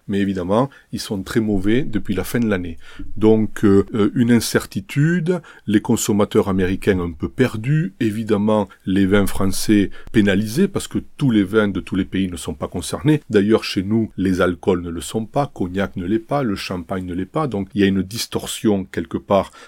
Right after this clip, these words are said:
dans les vins touchés, euh, par cette hausse, euh, des taxes. Donc,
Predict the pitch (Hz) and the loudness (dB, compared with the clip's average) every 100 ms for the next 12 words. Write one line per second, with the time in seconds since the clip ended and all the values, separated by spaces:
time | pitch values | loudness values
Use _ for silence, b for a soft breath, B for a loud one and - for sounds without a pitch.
0 | B 95 90 90 90 92 104 98 - 165 | B -6 -4 -4 -4 0 0 -2 -8 -6
1 | - - 170 - B B - 87 87 - | -4 -2 -2 -4 B B -6 -4 -4 -6
2 | - - 98 - 92 101 95 - 101 98 | -4 -2 -2 0 4 4 2 -2 -4 -4
3 | 101 92 B B - 92 95 - 147 - | -4 -8 B B -8 -4 -2 0 -2 -2
4 | 113 107 104 | -2 2 0